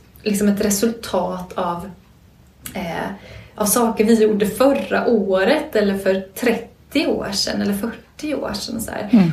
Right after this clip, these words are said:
Speaker 1: Och det där är mycket svårare för oss att, eh, att motiveras av, så att säga.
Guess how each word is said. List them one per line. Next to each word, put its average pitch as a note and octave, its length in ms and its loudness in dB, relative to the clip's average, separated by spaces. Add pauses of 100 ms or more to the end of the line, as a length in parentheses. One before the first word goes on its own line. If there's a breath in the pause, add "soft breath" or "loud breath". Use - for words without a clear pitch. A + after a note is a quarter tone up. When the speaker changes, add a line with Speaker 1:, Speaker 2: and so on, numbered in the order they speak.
Speaker 1:
Och G#3+ 100 2
det A#3 280 -2
där D#4 300 2
är C4 80 4
mycket A#3+ 480 0
svårare A#3+ 1000 0
för C#4 260 0
oss - 720 -2
att, - 640 -8
eh, D3 220 -2 (2250 soft breath)
att A3+ 160 0
motiveras B3 840 4
av, A#3+ 180 2
så - 140 0
att G#3+ 120 -6
säga. - 160 -2